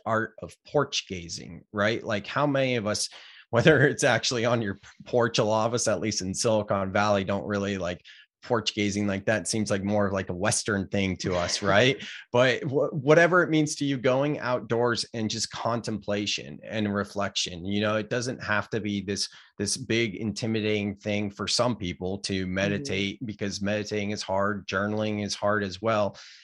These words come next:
Speaker 1: And anytime we're asked to sit with our thoughts, it's hard. Like, I, as you know, I'm really into yoga, and, um,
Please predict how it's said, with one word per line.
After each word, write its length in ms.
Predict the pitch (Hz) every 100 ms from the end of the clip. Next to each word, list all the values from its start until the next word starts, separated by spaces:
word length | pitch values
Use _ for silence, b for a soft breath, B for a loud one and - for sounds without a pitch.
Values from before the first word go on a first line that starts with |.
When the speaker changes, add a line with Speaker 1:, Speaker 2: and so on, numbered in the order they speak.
| -
Speaker 1:
And 380 | 110 107 101 95 -
anytime 540 | 135 156 151 123 120
we're 180 | 113 104
asked 340 | 98 98 -
to 100 | 104
sit 280 | 90 110 101
with 200 | 113 -
our 160 | 90 85 _
thoughts, 460 | 156 135 90 - -
it's 140 | 101
hard. 480 | - 175 120 76 85
Like, 220 | 85 101
I, 320 | 104 101 139 -
as 220 | 120 101
you 100 | 123
know, 180 | 123 101
I'm 200 | 104 101
really 320 | 101 110 107
into 240 | 101 98
yoga, 400 | 95 101 120 104 95 92
and, 200 | 98 95 b b b b -
um, 500 | 110 95 95 92